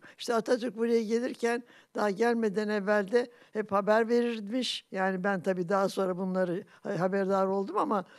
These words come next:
işte hanımefendi müsait mi? Ben yirmi arkadaşımla geliyorum, yirmi beş arkadaşımla geliyorum diye. Annem her zaman hazırlıklı olurmuş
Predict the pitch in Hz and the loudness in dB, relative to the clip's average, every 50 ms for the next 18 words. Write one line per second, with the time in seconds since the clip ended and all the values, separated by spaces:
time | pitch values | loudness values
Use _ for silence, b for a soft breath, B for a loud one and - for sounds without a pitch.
0 | B B B B - - 220 208 196 180 190 214 208 208 214 202 - 220 208 208 | B B B B -6 -2 0 0 0 2 0 0 0 0 -2 0 0 0 0 0
1 | 202 196 202 196 170 - 202 202 202 220 208 202 220 233 202 185 175 202 202 196 | -2 -2 -4 -4 -2 0 0 2 4 2 2 0 0 -2 -2 0 2 2 2 0
2 | B B B B B 240 220 214 208 208 208 202 196 180 - 202 180 202 190 - | B B B B B 2 2 4 4 2 2 0 0 0 0 0 0 0 0 0
3 | 214 202 208 214 202 180 196 196 190 196 202 202 202 202 202 190 185 196 196 190 | 0 0 0 0 2 2 2 2 4 4 4 4 4 2 2 2 0 0 0 2
4 | 190 208 - - 202 196 185 - - 196 208 175 - 226 220 208 208 190 175 190 | 0 0 0 0 0 0 0 0 0 0 0 -2 -2 -4 -4 -4 -4 -2 0 0
5 | 190 185 196 208 208 190 190 185 180 170 202 220 247 - - B B B B B | 0 0 0 0 0 0 -2 -6 -6 -2 0 0 0 0 -2 B B B B B
6 | B B B - 220 226 220 220 214 208 214 220 202 185 208 196 196 185 180 196 | B B B -2 0 0 2 2 2 2 2 2 2 0 0 -2 0 0 0 0
7 | 190 196 202 185 185 - - 220 208 196 180 170 196 185 196 226 403 427 - - | 2 0 0 -2 -4 -2 0 2 4 4 2 2 0 -2 0 0 -2 -2 -2 -4
8 | - | -10